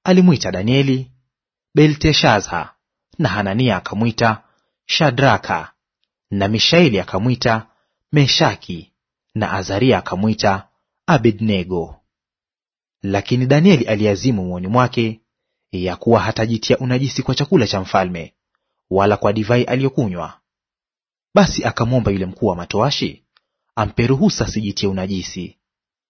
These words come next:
Basi Mungu alimjalia Danieli kupata kibali na huruma machoni pa huyo mkuu wa matowashi. Mkuu wa matowashi akamwambia Danieli, "Mimi namwogopa bwana wangu mfalme,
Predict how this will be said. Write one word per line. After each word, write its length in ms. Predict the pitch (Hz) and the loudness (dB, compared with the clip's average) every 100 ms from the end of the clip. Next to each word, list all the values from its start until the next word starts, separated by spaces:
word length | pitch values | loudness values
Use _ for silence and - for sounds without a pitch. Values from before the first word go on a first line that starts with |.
| _ _ _ _ _ _ - | _ _ _ _ _ _ -2
Basi 320 | 98 - 127 | 0 2 6
Mungu 320 | 151 147 - | 6 6 4
alimjalia 540 | 143 151 151 156 160 | 4 4 4 6 6
Danieli 380 | 160 180 202 110 | 6 6 6 4
kupata 380 | - 107 - - | 0 0 0 -2
kibali 380 | - 120 107 90 | 0 2 2 -2
na 80 | 85 | -6
huruma 500 | 98 131 123 117 - _ _ _ _ - | 2 2 2 0 -4 _ _ _ _ -8
machoni 460 | 90 - 120 117 | -6 0 0 2
pa 100 | - | 0
huyo 300 | 98 117 123 | 2 4 2
mkuu 220 | 123 - | 2 4
wa 80 | 147 | 4
matowashi. 760 | 139 135 151 95 - - - _ _ _ _ _ _ _ 95 | 4 4 2 2 0 -6 -10 _ _ _ _ _ _ _ -14
Mkuu 200 | - 120 | 0 4
wa 100 | 110 | 4
matowashi 500 | 113 - 190 - 113 | 2 4 4 4 0
akamwambia 360 | - 104 101 | -2 -2 0
Danieli, 580 | 98 98 101 90 87 - _ _ _ _ _ _ _ _ - | 0 -2 -2 -4 -6 -14 _ _ _ _ _ _ _ _ -8
"Mimi 300 | 101 117 120 | -2 0 2
namwogopa 480 | 123 127 131 135 135 | 2 2 2 2 2
bwana 220 | 143 147 | 2 2
wangu 460 | 117 90 87 - _ _ _ _ _ 160 | 2 0 -8 -12 _ _ _ _ _ -8
mfalme, 600 | - 143 90 87 80 | 0 2 2 -4 -12